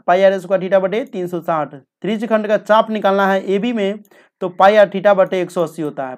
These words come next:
पाई आर theta बटे एक सौ अस्सी। यदि किसी वृत्त की त्रिज्या दुगुनी कर दी जाए तो नए एवं पुराने वृत्तों की परिधियों का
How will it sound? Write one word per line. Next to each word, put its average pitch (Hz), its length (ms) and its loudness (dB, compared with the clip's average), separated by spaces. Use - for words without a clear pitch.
पाई 185 180 2
आर 180 100 2
theta 185 240 -2
बटे 190 260 0
एक 165 160 -10
सौ - 140 -10
अस्सी। 143 320 -14
यदि 196 180 -2
किसी 247 180 -2
वृत्त 226 280 -4
की 247 80 -4
त्रिज्या 214 320 -2
दुगुनी 202 300 -2
कर 214 180 2
दी 185 100 -4
जाए 180 240 4
तो 196 160 -4
नए 196 280 2
एवं 196 260 -2
पुराने 196 300 2
वृत्तों 202 320 -4
की 202 80 -6
परिधियों 180 440 -4
का 175 200 4